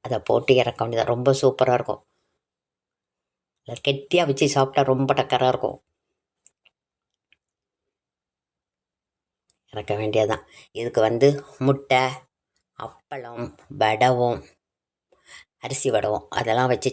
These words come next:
சாப்பிட்டா ரொம்ப சூப்பரா இருக்கும் பார்த்துக்கிடுங்க. நீங்களும் இந்த மாதிரி ஒருக்கா செய்து சாப்பிட்டு பாருங்க.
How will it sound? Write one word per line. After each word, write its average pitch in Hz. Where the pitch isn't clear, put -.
சாப்பிட்டா 123
ரொம்ப 123
சூப்பரா 123
இருக்கும் 123
பார்த்துக்கிடுங்க. 120
நீங்களும் 127
இந்த 123
மாதிரி 120
ஒருக்கா 113
செய்து 123
சாப்பிட்டு 123
பாருங்க. 147